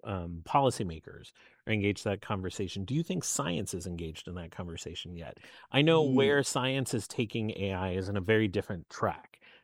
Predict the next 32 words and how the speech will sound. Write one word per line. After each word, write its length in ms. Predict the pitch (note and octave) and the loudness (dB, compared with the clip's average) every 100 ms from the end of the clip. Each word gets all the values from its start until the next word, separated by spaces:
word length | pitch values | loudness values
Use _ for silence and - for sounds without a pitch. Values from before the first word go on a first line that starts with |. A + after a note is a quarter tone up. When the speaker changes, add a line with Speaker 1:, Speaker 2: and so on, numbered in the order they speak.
| - | -2
Speaker 1:
They're 120 | G2+ | 2
using 320 | G#2 G2+ G#2 | 2 2 2
it 160 | G2+ F#2+ | 2 2
as 140 | F#2+ | 0
a 80 | F#2+ | -2
tool 340 | - A2 G2 F#2+ | -4 -4 -2 -4
to 400 | - G2 G2 - | -2 -2 -2 -2
optimize 600 | A#2+ B2 - G2 F2 D2 E2+ | 6 6 6 0 -2 -6 -10
research, 560 | E2+ - - - - | -12 -12 -16 -14 -8
to 380 | G#2+ F#2+ F2+ E2+ - _ | -2 -2 -2 -4 -10 _
Speaker 2:
Yeah. 160 | A2+ G2 | 2 4
Speaker 1:
to 100 | B2+ | 4
kind 300 | G#2 B2 A2 | 4 4 6
of 180 | G#2+ F#2+ | 4 2
find 400 | - A#2+ B2 A2 | 4 6 6 0
patterns 720 | - B2+ A#2+ G2+ F2+ E2+ A2 G2+ | 2 4 6 2 0 -6 -8 0
that 320 | G2 F#2+ - | 0 0 0
would 180 | G#2 G2 | -2 0
be 320 | G2+ F#2+ F#2+ - - _ - | 0 0 -2 -10 -20 _ 2
really 260 | G#2+ A#2+ | 4 6
difficult 540 | G#2 A#2 - - F#2+ F2+ | 6 4 2 -2 -4 -4
to 340 | - G#2 F#2+ | -2 0 2
in 160 | F#2+ F#2+ | 0 0
the, 460 | F2+ F2+ F2+ F2+ - - | 0 0 -2 -4 -6 -2
in 220 | G2+ F#2+ | -2 -2
the, 200 | F#2+ G#2 | -4 -6
with, 420 | G#2 A2+ G2 - - | 2 4 4 -2 -2
with 240 | G2 F#2 | 0 0
humans 480 | - A#2 F2+ E2 - | -2 -2 -2 -4 -4
right 180 | F2+ F2 | -4 -4
now. 300 | F2 D#2 | -10 -10
So 80 | E2 | -14